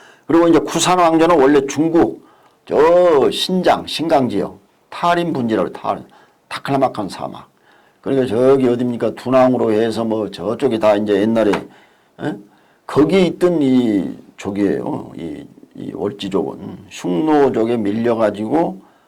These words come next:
이, 이 여기 가서 이제 월지국이라는 나라를 세웠는데 이것이 쿠산 왕조예요. 어. 그래서 이 카니슈카 왕의 후원으로 이제 결집을 하게 됐고,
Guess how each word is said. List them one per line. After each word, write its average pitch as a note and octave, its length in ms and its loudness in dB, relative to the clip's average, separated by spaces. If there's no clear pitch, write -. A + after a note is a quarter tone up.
이, G2+ 200 -2
이 A2+ 160 -2
여기 A2 220 -2
가서 G2+ 280 -6
이제 C#3 100 -2
월지국이라는 C#3 840 -2
나라를 G2+ 260 2
세웠는데 G#2 420 -6
이것이 - 320 -6
쿠산 - 300 -8
왕조예요. D2 440 -10
어. - 320 -20
그래서 D3 580 2
이 G#2 160 -6
카니슈카 G#2+ 680 -6
왕의 G2 680 -2
후원으로 C3 920 -2
이제 D2 500 -8
결집을 E2 400 -8
하게 D2 200 -10
됐고, D#3 500 -12